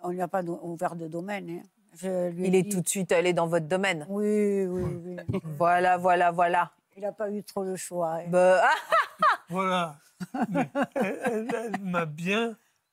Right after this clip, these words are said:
Speaker 3: à fond hypnotisé.
Speaker 2: Oui, elle voulait. Vous, vous étiez
Speaker 3: Ah.
Speaker 2: clairement encore amoureuse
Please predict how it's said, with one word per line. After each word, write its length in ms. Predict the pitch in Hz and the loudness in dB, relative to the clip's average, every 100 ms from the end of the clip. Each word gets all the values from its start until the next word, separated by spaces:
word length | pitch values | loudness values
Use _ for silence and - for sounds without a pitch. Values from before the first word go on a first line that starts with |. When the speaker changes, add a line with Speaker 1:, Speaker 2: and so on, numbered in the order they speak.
| - | -10
Speaker 3:
à 100 | 170 | -8
fond 360 | - 208 196 - _ _ 302 | -4 -4 -4 -8 _ _ -6
hypnotisé. 1160 | 190 170 - 180 185 180 - 180 151 151 139 - - | -6 -4 -8 -4 -2 -4 -8 -8 -6 -6 -8 -8 0
Speaker 2:
Oui, 160 | 294 202 | 2 2
elle 120 | 185 | 0
voulait. 360 | 185 254 285 202 | 0 2 2 4
Vous, 160 | 262 349 | 2 4
vous 200 | 262 208 | 2 2
étiez 220 | - 196 | 2 -2
Speaker 3:
Ah. 40 | - | 0
Speaker 2:
clairement 380 | 175 196 233 | -2 0 0
encore 280 | 175 196 170 | 2 2 2
amoureuse 460 | 160 156 185 240 | 0 0 4 4